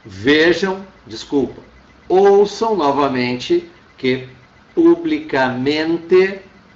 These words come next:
mantém a sílaba tônica no men, não altera a pronúncia, mas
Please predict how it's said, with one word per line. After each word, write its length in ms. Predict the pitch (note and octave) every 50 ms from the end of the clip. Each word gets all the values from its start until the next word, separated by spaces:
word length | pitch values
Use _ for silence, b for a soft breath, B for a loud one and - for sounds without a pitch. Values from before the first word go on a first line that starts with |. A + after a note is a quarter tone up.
| _ _ _ _ _ _ _ _ _ -
mantém 800 | A#2+ B2 C3+ C#3 C#3+ C#3+ C#3+ - D3+ D3 D3 D3+ D3+ D3 - - - _ _ _ _ _ _ - - - - - - - - - _
a 140 | A#2 A#2+
sílaba 480 | - - - C#3+ C3 B2+ A#2 G#2 G#2 G2+
tônica 520 | G2+ - - F3 G3+ G#3 G#3+ G#3+ G#3+ G#3
no 160 | G3 G3 G3 G3
men, 360 | F3+ E3 D3+ D3 C#3+ D#3 F#3+ - - _ _ _ _ _ _ _ _ _ _
não 360 | A#2 A2+ A#2+ C3 C#3+ D3 D3
altera 580 | C#3 B2 A2+ G#2+ - - C3+ C3 D#3 F3+ G3 G3+
a 20 |
pronúncia, 760 | G3+ G#3 G#3 G#3 G3+ F#3 E3+ D#3 D3+ C#3+ - - C3+ C3+ - - - _ _ _ _ _ _ _ _ _ _ -
mas 480 | - F3+ E3+ C3+ B2 A#2+ A#2+ - - -